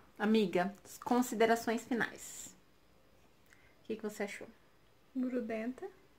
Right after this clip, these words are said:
Speaker 1: Grudenta.
Speaker 2: Geladinha.
Speaker 1: Geladinha. Cheirosa.
Speaker 2: Cheirosa.
Speaker 1: E uma das coisas que eu mais gostei é a pele realmente, gente, fica,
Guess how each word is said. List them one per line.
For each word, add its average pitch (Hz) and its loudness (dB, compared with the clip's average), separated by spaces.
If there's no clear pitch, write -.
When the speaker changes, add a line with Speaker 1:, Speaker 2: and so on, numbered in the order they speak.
Speaker 1:
Grudenta. 220 4
Speaker 2:
Geladinha. 240 -2
Speaker 1:
Geladinha. 220 2
Cheirosa. 226 10
Speaker 2:
Cheirosa. 247 -4
Speaker 1:
E 220 6
uma 226 10
das 226 6
coisas 220 4
que 254 6
eu 226 10
mais 226 10
gostei 240 4
é 196 10
a 202 10
pele 214 12
realmente, 226 10
gente, 202 4
fica, 196 10